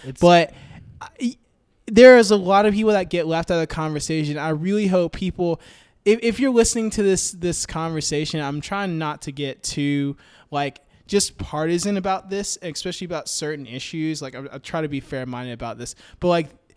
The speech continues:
Speaker 2: there's a lot of people who get left out of the conversation that are just trying to make it in life. Like, they're just trying to make it. They're not trying to game some system. They're not trying to be a millionaire.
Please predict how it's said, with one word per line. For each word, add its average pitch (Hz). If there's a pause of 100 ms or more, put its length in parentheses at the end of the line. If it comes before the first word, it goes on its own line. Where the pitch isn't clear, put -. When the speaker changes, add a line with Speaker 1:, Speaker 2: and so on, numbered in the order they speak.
(220)
Speaker 2:
there's 220
a 185
lot 160
of 156
people 156
who 147
get 160
left 143
out 139
of 131
the -
conversation 139 (200)
that 185
are 185
just 180
trying 165
to -
make 127
it 107
in 131
life. 113
Like, 156
they're 220
just 180
trying 170
to 135
make 131
it. 113 (340)
They're 190
not 220
trying 214
to 190
game 165
some 185
system. 165 (180)
They're 190
not 202
trying 196
to 185
be 180
a 165
millionaire. 170